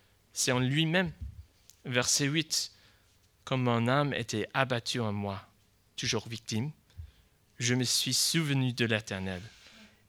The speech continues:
et ma prière est parvenue jusqu'à toi, dans ton saint temple. » Il est si juste que sa prière peut arriver dans le temple de l'Éternel, même du fond de la mer. En plus,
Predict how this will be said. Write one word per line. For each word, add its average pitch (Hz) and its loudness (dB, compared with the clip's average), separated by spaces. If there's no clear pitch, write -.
et 120 0
ma 117 4
prière 113 -4
est 117 -6
parvenue 113 -2
jusqu'à 104 -6
toi, 98 -10
dans 110 0
ton 120 -4
saint - -2
temple. » - -8
Il 139 0
est 127 4
si - 8
juste 151 6
que - -2
sa - 6
prière 139 0
peut 120 -2
arriver 143 2
dans 123 0
le 120 2
temple 147 0
de 123 2
l'Éternel, 110 0
même 139 4
du 123 -2
fond 143 -4
de 127 -4
la 107 -2
mer. 92 -8
En 120 0
plus, - 2